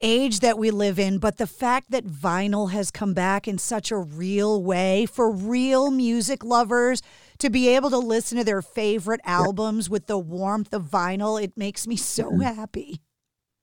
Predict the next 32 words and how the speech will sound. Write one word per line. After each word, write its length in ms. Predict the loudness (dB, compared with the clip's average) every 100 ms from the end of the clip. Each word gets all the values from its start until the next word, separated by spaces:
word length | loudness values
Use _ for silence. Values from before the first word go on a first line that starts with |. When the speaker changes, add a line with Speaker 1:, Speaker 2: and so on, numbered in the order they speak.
| _ _ -10 -2
Speaker 2:
Me 120 | 2 4
too. 360 | 6 6 4 -2 _ _ _
It's 160 | 0 4
how 200 | 6 6
I 40 |
started. 500 | 4 4 4 4 0 _ _ -6
I, 240 | 0 0
I 160 | 2 4
will 240 | 4 4
always 720 | 4 4 6 8 6 4 -4 -10 _ _ 0
retain 720 | 2 4 4 6 8 6 4 _
a 80 | 2
love 320 | 6 6 4
for 180 | 4 4
that. 320 | 6 4 2 -4 -10 0
And, 400 | 2 2 2 4
um, 380 | 4 2 -2 -6 _ _ -18 -16 -12 0
it's 180 | 0 2
been 380 | 4 4 4 6
really 280 | 6 6
gratifying 600 | 6 6 4 4 4 4
to 60 | 2
see 240 | 2 4
it 80 | 2
come 180 | 2 4
back. 280 | 6 4 4
It's 140 | 0
been 140 | 2 6
really 180 | 6
gratifying 580 | 6 6 4 4 2 0
to 40 | -2
see 540 | 0 2 2 2 0